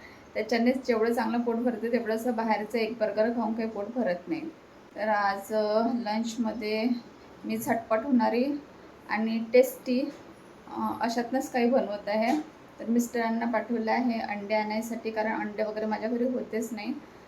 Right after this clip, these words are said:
तर त्याच्यामुळे तर विचार केला की आज अंडा भुर्जी बनवते आणि चपात्या.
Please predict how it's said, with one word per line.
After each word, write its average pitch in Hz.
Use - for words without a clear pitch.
तर 233
त्याच्यामुळे 214
तर 226
विचार 214
केला 220
की 220
आज 220
अंडा 214
भुर्जी 226
बनवते 220
आणि 226
चपात्या. 208